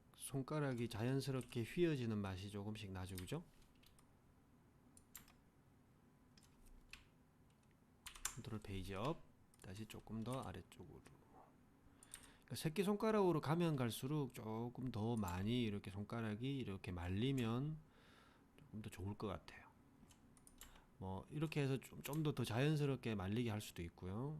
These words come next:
그러면, 어, 조금 더 릴렉스한 손의 형태가 나오겠죠, 그죠? 뭐 조금 아쉽긴 합니다만 시간 관계상 요렇게 마무리 짓도록 하겠습니다. 그리고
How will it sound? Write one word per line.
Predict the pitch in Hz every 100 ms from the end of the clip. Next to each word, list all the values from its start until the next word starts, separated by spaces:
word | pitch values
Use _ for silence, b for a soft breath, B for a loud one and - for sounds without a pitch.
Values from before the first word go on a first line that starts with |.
| 143
그러면, | 107 107 120 107 B B B B B -
어, | 98 95 92
조금 | - - 113 120
더 | 139 165 202 - - -
릴렉스한 | - 107 131 139 - 113 107
손의 | - 120 117 101
형태가 | 113 - 101 95
나오겠죠, | 87 87 95 90 -
그죠? | 87 87 170 - 151 -
뭐 | - -
조금 | 123 110 -
아쉽긴 | - - 123
합니다만 | 110 123 123 107 85 85 123 175 208 B B B
시간 | - - 139 123
관계상 | 107 101 98 131 160 170
요렇게 | - 82 82 - 85 104 156 - - - - B B B B B - -
마무리 | 92 95 98
짓도록 | 90 - 101 104
하겠습니다. | 80 76 - - - - B B B B -
그리고 | - 82 110 127 151 156